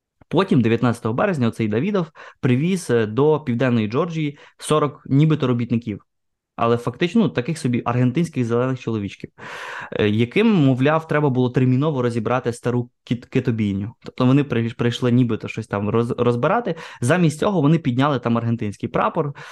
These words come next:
е, ну і, по суті, почали цю диверсійну операцію. Британія відправила, ну, половину свого гарнізону в Стенлі,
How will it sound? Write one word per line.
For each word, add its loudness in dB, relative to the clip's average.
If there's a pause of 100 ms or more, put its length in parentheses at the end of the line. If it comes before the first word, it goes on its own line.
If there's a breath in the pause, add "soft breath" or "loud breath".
(140 loud breath)
е, 0
ну 2
і, 0
по -8
суті, -4
почали 0
цю 0
диверсійну 0
операцію. -2 (320 loud breath)
Британія 2
відправила, 0
ну, 0
половину 2
свого -4
гарнізону 0
в -16
Стенлі, -2